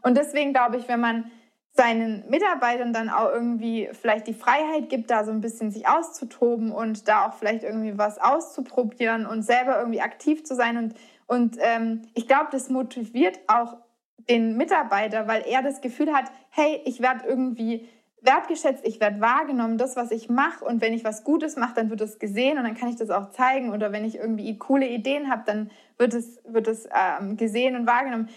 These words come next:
Ich glaub, das motiviert auch. Also das hat wahrscheinlich mehrere positive Effekte.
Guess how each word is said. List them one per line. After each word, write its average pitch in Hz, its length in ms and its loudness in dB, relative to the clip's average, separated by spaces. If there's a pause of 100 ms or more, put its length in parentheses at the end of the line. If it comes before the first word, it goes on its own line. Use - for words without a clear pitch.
Ich - 60 -14
glaub, 226 120 4
das 233 160 -4
motiviert 254 580 -2
auch. 196 280 -2
Also 208 200 -2
das 220 220 -6
hat 254 200 0
wahrscheinlich 233 420 0
mehrere 247 440 0
positive 220 580 -6
Effekte. 214 440 -4